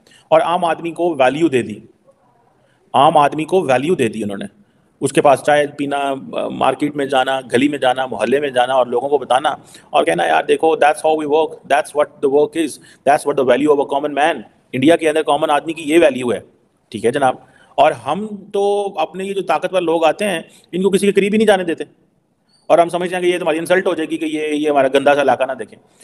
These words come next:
So India वाले क्या कर रहे हैं कि they let the people go to the common man as well to show कि भाई ये है हमारा common आदमी, ये है हमारे लोग। मैं समझता हूँ which is something which is very good। अब जो question है, जो तकाबली जायजा है वो ये है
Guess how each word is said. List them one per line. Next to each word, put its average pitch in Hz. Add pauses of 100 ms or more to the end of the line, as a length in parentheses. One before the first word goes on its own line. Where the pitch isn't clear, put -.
(200)
So 170
India 180
वाले 220
क्या 190
कर 160
रहे 151
हैं 175
कि 196
they 185
let 180
the 190
people 180
go 175
to 180
the 185
common 202
man 139
as 113
well 123
to 151
show 214 (440)
कि 175
भाई 180
ये 180
है 156
हमारा 160
common 123
आदमी, - (380)
ये 170
है 165
हमारे 147
लोग। 127 (540)
मैं 139
समझता 180
हूँ 185
which 160
is -
something 180
which 170
is 147
very 147
good। 104 (460)
अब 196
जो 233
question 196
है, 226
जो 214
तकाबली 185
जायजा 139
है 160
वो 156
ये 127
है 110